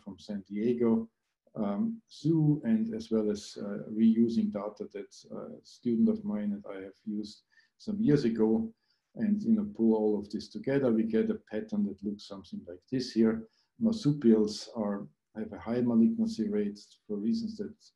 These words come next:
are interesting in itself, but within the placental mammals, there is sort of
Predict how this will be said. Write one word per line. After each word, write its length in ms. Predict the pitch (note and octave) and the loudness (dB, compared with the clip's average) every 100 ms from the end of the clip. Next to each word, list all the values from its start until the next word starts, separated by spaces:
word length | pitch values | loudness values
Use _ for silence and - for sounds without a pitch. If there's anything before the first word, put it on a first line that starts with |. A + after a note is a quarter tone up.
| _ _ _ - | _ _ _ -12
are 240 | G2+ G2 | -10 -6
interesting 640 | - A2+ G#2 G#2 - G2+ | 0 0 2 0 -2 -8
in 140 | F#2+ G#2+ B2 | -8 -8 -8
itself, 440 | - A#2+ A2+ A2+ - _ _ _ | -4 4 6 6 0 _ _ _
but 200 | G#2+ G2+ | -6 -2
within 320 | A#2 B2 A#2 A2 | -2 2 4 6
the 100 | G2+ | 4
placental 800 | - F#2+ - B2 - A2 A2+ - | -4 -8 -2 0 2 0 0 2
mammals, 520 | A2 G#2+ G#2+ G#2 - | 2 4 0 0 -4
there 140 | G2+ G2 | -8 -8
is 140 | - | -6
sort 140 | G#2 | -6
of 80 | F#2+ | -6